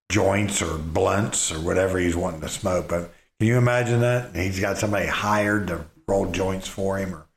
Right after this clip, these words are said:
or blunts. Envious, envious, I guess. But, of course, it, it all turned out that he was actually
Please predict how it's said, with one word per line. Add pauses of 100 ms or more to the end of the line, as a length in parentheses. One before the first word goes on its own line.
(220)
or
blunts. (680)
Envious,
envious,
I
guess.
But, (420)
of
course,
it,
it
all
turned
out
that
he
was
actually